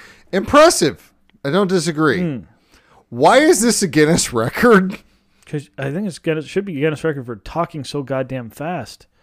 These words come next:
Speaker 1: Processing
Speaker 2: Jesus.
Speaker 1: so much information in such a short amount of time.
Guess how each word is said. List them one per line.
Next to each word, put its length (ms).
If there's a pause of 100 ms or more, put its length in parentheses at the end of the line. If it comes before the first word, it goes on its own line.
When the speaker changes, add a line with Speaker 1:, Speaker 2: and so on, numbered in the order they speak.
(1040)
Speaker 1:
Processing 560
Speaker 2:
Jesus. 120
Speaker 1:
so 120
much 200
information 640
in 120
such 300
a 40
short 320
amount 240
of 100
time. 500